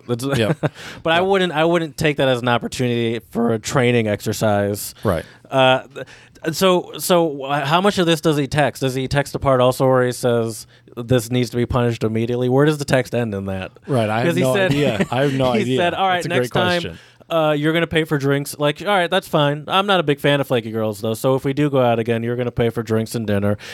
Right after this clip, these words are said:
Speaker 1: And here's the deal. You know, with flaky girls, you gotta get, you gotta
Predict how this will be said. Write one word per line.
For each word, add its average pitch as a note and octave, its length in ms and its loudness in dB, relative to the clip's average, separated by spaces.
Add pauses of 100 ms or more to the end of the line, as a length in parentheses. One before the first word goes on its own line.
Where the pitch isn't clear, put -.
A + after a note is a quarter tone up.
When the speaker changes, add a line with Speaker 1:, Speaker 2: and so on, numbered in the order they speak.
Speaker 1:
And F#3 140 0
here's G3+ 200 2
the E3 100 0
deal. C#3 340 0 (240)
You D3+ 100 2
know, D#3 140 2
with D3+ 140 2
flaky F3+ 340 -2
girls, B2+ 300 0
you C#3+ 60 -2
gotta C#3+ 280 0 (160)
get, D3+ 260 -4
you D#3 140 0
gotta D3+ 260 2